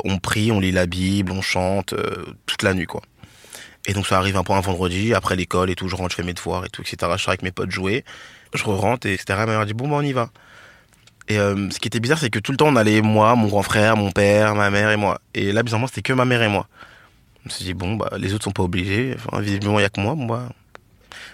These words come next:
j'ai été. On arrive, tout se passe bien.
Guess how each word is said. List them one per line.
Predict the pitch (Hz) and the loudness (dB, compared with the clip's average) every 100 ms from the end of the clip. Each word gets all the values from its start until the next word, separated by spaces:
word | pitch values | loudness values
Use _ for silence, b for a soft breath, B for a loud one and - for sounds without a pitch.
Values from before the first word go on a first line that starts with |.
| - | -6
j'ai | 113 | -2
été. | 127 110 104 B B B B B B B B - 117 | -2 -2 -6 B B B B B B B B -4 2
On | 113 | 4
arrive, | 107 101 113 151 117 | 6 4 2 2 0
tout | - | -2
se | 110 | 0
passe | 113 104 | 2 2
bien. | 98 107 117 127 143 151 | 2 2 2 2 2 0